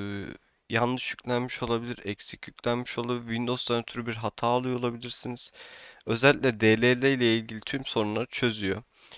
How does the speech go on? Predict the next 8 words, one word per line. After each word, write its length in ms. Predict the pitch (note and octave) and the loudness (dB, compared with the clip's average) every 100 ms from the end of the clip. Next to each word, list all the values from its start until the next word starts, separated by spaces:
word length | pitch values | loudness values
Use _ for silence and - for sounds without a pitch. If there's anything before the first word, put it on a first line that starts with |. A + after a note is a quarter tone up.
| - | -10
İçerisinde 600 | - C#3+ C3+ - C#3+ C#3 | 0 4 4 4 2 2
bulunduğu 380 | C3+ C3+ C3 C3+ | 2 0 0 0
zaten, 480 | B2+ B2 - B2+ A2 | 4 4 4 0 0
e, 260 | G#2+ G#2+ G#2+ | -2 -2 -2
Visual 400 | A2+ - A#2+ A2+ | -6 2 2 4
olsun, 580 | A2+ A2 A2 - A#2 A2 | 2 2 0 -2 -2 4
DirectX'ler 800 | G#2+ G#2+ A2 - - - A2+ A2 | 6 4 0 -6 -4 -2 2 2
olsun, 340 | G#2+ - A2+ | 2 -2 -6